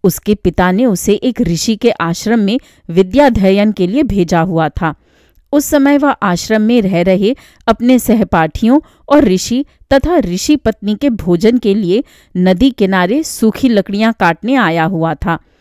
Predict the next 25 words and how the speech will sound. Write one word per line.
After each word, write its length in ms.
संयोगवश 880
ही 240
उसकी 340
नज़र 340
नदी 320
के 160
जल 260
में 200
डूबती 360
हुई 180
राजकुमारी 680
माला 340
पर 200
पड़ 220
गई 280
और 100
उसने 420
दौड़कर 640
नदी 300
में 140
कूदकर 500
उसे 260
बचा 360
लिया 320
था। 240